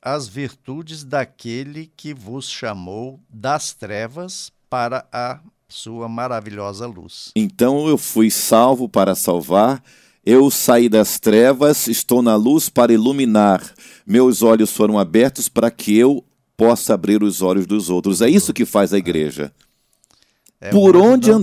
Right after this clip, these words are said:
Speaker 1: o
Speaker 2: andar?
Speaker 1: outro, né?
Speaker 2: Oi?
Speaker 1: É um ajudando o outro, né?
Speaker 2: Exatamente. Um cooperando com o outro.
Speaker 1: Isso.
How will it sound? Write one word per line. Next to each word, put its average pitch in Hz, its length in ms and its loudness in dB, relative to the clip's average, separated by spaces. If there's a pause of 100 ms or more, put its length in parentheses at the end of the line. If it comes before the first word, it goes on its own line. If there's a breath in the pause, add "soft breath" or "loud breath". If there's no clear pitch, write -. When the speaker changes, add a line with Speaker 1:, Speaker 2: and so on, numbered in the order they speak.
Speaker 1:
o 127 40 6
Speaker 2:
andar? 101 160 4
Speaker 1:
outro, - 240 -20
né? 131 140 -20 (120)
Speaker 2:
Oi? 165 320 6 (120)
Speaker 1:
É 113 120 -10
um 110 160 -14
ajudando 151 520 -14
o 131 60 -18
outro, 135 140 0
né? 170 60 2
Speaker 2:
Exatamente. 113 1300 -2
Um 202 240 -2
cooperando 120 640 0
com 117 160 -2
o - 20 0
outro. 82 360 -6
Speaker 1:
Isso. - 260 -20